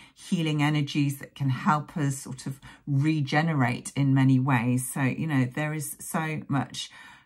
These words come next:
going on, um, just over the next six days. So, um, oh yeah, and of course, on Monday next week, Mercury's going to meet the Shapley attractor.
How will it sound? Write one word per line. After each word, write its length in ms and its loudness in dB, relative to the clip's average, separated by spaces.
going 420 0
on, 460 4
um, 480 4
just 340 -8
over 240 2
the 80 6
next 340 2
six 280 -8
days. 600 4
So, 460 2
um, 440 -2
oh 80 4
yeah, 240 6
and 100 -2
of 120 -12
course, 360 -2
on 200 -2
Monday 340 6
next 340 -4
week, 300 -6
Mercury's 480 -6
going 200 -6
to 120 -6
meet 180 -4
the 60 -8
Shapley 500 -6
attractor. 680 -6